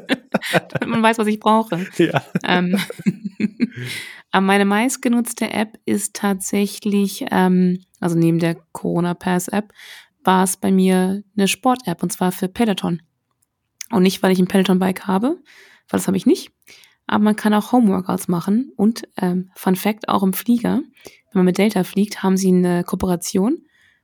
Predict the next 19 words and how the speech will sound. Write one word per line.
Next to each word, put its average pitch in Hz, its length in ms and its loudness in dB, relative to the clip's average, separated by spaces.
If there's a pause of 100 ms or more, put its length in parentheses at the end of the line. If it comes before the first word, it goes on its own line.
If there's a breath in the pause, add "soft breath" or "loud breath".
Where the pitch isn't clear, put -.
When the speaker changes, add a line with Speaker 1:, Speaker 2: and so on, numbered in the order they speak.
Speaker 1:
und 208 40 0
dann 185 80 2
kann 202 140 2
man 196 100 2
auch 196 120 0
im 196 100 0
Flieger 208 420 -2
sitzende 226 420 0
Workouts 196 420 0
machen, 185 380 -2
um 185 120 0
sich - 200 -10
zu 196 100 0
strecken, 208 400 -2
ohne 208 240 2
die 196 80 2
Nachbarn 185 360 -2
zu 196 100 -4
stören. 185 400 -4